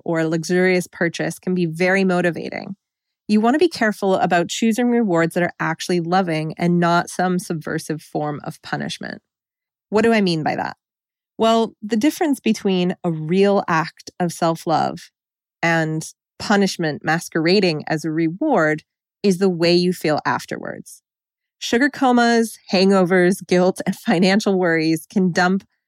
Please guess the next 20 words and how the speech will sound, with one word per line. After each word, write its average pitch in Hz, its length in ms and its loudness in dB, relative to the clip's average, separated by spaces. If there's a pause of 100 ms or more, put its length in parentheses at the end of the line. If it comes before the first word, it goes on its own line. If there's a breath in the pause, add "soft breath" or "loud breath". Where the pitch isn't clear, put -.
(180)
us 185 140 0
straight - 600 -2
back 156 340 0
into 180 260 -4
self-loathing. 147 800 -8 (520)
So - 140 -2
you 226 100 4
want 269 240 2
to 359 100 0
work 185 360 2
on 185 180 0
picking 285 340 -2
the 247 100 0
rewards 165 500 0
that 185 120 0
are 175 140 0
truly 226 760 0
loving 175 500 0
for - 220 -6
you 165 580 0